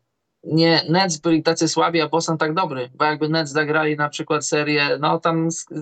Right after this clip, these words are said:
z kimkolwiek innym, z Filadelfią czy z Toronto, to, to czy przeszliby, czy by nie przeszli, to nie wiem, ale na pewno wyglądaliby dużo lepiej. Jakaś seria, bo to było cztery zero, ale to nie było takie,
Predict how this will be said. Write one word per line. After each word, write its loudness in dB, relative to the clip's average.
z -16
kimkolwiek -2
innym, -2
z -8
Filadelfią 2
czy -6
z -8
Toronto, 2
to, 2
to 0
czy 2
przeszliby, 0
czy -2
by 2
nie 2
przeszli, 0
to 0
nie 2
wiem, 0
ale 2
na 0
pewno 0
wyglądaliby 0
dużo 0
lepiej. -2
Jakaś -4
seria, -2
bo 2
to 0
było 2
cztery 0
zero, 2
ale 2
to 0
nie 0
było 2
takie, -2